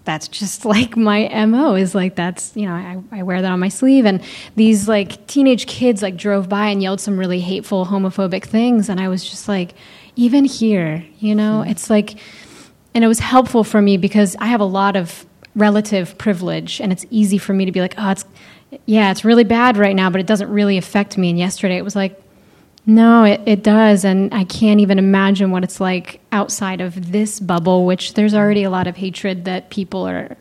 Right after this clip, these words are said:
Speaker 1: um, you know, feeling maybe more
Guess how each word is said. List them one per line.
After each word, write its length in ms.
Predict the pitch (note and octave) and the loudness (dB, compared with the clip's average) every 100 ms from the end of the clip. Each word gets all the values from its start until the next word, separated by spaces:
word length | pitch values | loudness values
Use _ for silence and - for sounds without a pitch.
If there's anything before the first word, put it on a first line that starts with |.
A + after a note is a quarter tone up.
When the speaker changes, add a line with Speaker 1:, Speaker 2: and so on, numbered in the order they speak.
| - | -14
Speaker 1:
um, 420 | G3 F#3+ F#3 F#3 - _ _ _ _ _ _ _ _ _ _ _ _ _ - | -12 -8 -8 -8 -12 _ _ _ _ _ _ _ _ _ _ _ _ _ -2
you 60 | G#3 | 0
know, 80 | G3 | 2
feeling 360 | - G3+ G3 | 0 -2 0
maybe 220 | F#3+ F#3+ F#3 | 0 0 0
more 720 | F#3 F#3+ F#3+ F#3 F3+ F3+ | 0 -2 -2 -2 -2 -4